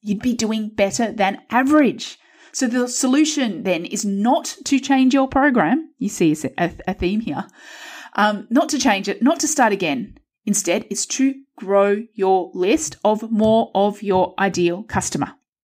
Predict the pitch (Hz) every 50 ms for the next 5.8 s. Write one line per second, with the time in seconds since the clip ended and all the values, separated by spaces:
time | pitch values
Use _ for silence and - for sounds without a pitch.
0 | _ _ _ _ - - - - - 180 226 262 294 - - 226 208 214 190 202
1 | 240 269 247 233 220 220 208 190 202 202 208 185 190 180 170 196 202 202 - 208
2 | 180 175 170 - 170 165 175 160 - - - 175 160 156 160 160 - 143 - 165
3 | - - 147 147 147 - - 143 160 - - 147 143 143 - 147 - - 151 143
4 | 143 143 147 147 139 139 - - - 151 151 147 151 - - - 165 160 156 151
5 | - - - 160 160 156 147 143 139 147 147 139 151 139 131 -